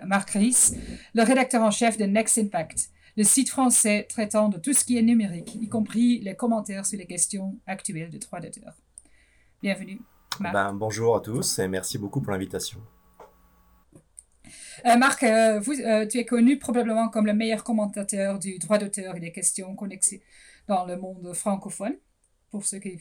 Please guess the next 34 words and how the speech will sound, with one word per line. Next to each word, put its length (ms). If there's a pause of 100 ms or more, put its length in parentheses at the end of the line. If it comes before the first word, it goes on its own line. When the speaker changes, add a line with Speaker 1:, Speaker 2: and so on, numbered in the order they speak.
Speaker 1:
qui 80
ne 80
vous 100
connaissent, 460
euh, 240 (540)
qui 120
vous, 120 (200)
qui 120
ne 80
vous 100
connaissent 280
pas. 220 (760)
Euh, 640 (580)
alors, 260
on 60
peut 140
commencer 340
avec 160
la 80
première 300
question. 300 (1400)
Voilà. 160 (640)
La 80
France 260
est 60
toujours 260
positionnée 640
en 80
tant 240
que 80
champion 400
de 100
droit 200
d'auteur, 440